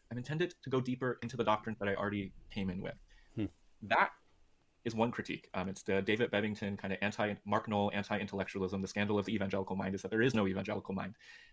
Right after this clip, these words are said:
Speaker 1: Be more open to engage intellectually. Be more open to engage and rethink your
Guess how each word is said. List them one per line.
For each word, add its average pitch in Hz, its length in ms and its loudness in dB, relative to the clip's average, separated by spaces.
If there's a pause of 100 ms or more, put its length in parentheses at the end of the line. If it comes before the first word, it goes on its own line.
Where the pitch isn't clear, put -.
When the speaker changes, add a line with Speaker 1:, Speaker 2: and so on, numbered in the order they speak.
(420)
Speaker 1:
Be 151 160 6
more 147 260 6
open - 360 4
to 98 160 -2
engage 92 280 2
intellectually. 95 500 -6
Be 120 220 -2
more 131 240 2
open 104 340 0 (200)
to 104 140 -2
engage 92 440 0
and 98 120 -2
rethink 101 540 0
your 92 260 0